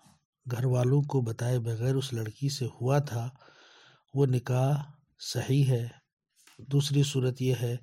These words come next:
کہ وہ نکاح فاسد تھا، صحیح نہیں تھا۔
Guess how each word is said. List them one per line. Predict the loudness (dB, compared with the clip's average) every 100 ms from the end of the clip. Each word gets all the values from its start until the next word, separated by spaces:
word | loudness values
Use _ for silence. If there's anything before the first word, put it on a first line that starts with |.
| -12 -20 -20 _
کہ | 2
وہ | 4 4
نکاح | 2 -2 0 0 -4 -10 _ -6
فاسد | -2 0 2 0 0
تھا، | -8 -10 -2
صحیح | 2 4
نہیں | 4 0
تھا۔ | -6